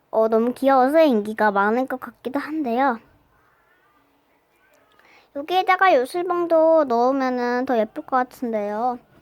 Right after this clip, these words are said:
어, 저희 집에 요술봉이 없어요.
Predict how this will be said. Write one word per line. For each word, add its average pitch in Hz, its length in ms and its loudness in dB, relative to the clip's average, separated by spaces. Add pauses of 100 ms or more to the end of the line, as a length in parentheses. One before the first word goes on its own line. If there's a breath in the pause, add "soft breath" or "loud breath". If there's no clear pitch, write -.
(440 soft breath)
어, 208 440 -6
저희 240 220 -8
집에 240 240 -6
요술봉이 233 420 -6
없어요. 233 760 -2